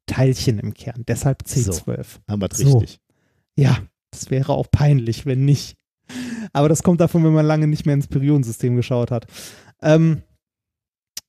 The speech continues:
Speaker 1: äh, wo bin ich stehen geblieben? Ach genau, ähm, jetzt gibt's neben C zwölf auch C dreizehn, da haben wir im Kern noch ein Neutron mehr.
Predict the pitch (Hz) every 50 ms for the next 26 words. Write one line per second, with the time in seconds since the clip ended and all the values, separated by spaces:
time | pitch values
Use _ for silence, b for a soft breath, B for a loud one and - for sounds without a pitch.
0 | _ _ _ _ _ _ _ - - - - - - - - - - - - -
1 | - - - - 160 147 151 160 185 185 - - 196 180 190 180 165 185 180 190
2 | 220 170 165 - 202 190 165 131 127 - 175 175 180 180 180 180 175 175 170 -
3 | - 240 202 - - 208 226 220 - - 190 - - 196 190 - - 175 - -
4 | - 151 - - 143 185 214 - - 247 220 180 165 151 170 175 175 160 160 -
5 | - 170 180 185 175 156 - - 160 151 151 135 131 143 165 - - - 131 113
6 | 117 120 117 110 104